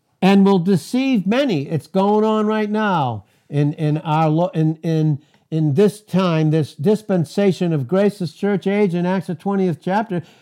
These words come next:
Look at verses twenty-nine to thirty-two. It's happening.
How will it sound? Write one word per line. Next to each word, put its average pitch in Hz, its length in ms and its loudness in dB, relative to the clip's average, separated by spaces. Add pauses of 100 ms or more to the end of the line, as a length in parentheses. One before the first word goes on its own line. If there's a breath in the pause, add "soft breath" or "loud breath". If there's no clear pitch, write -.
(240 loud breath)
Look 180 200 2
at 202 120 0
verses 202 440 -2
twenty-nine 208 680 -2
to 214 100 -2
thirty-two. 214 920 -2 (960)
It's - 100 -20
happening. 113 580 -8